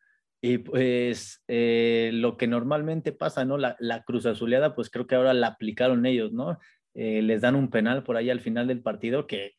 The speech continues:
me parece que, que Tigres regala, creo que fue Aquino el que regala un penal, eh, me parece increíble, ¿no? Con la experiencia que tiene, y pues con un pen-, con un penal ahí al final, este, Cruz Azul,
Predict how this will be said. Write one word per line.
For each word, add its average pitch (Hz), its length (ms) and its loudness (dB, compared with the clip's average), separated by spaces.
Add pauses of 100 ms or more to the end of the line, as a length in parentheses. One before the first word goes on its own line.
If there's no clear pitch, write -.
(140)
me 113 140 -6
parece 110 440 -6
que, 117 380 -2
que 110 120 -2
Tigres 120 420 0
regala, 107 400 0
creo 120 140 -4
que 123 100 -4
fue 120 120 0
Aquino 120 400 -4
el 110 120 -2
que 98 180 -6
regala 107 340 -6
un 117 140 0
penal, 110 380 -4
eh, 107 160 -8 (520)
me 107 120 -2
parece 110 280 2
increíble, 117 400 0
¿no? 110 140 -4
Con 117 120 -4
la 104 60 -2
experiencia 113 480 -2
que 107 120 -6
tiene, 127 460 2 (420)
y 110 160 -2
pues 107 520 2
con 117 240 0
un 135 160 2
pen-, 135 260 -2 (220)
con 117 200 -2
un 135 120 0
penal 135 300 2
ahí 123 160 2
al 123 120 0
final, 120 420 -4
este, 107 580 -4
Cruz 107 220 -4
Azul, 113 720 4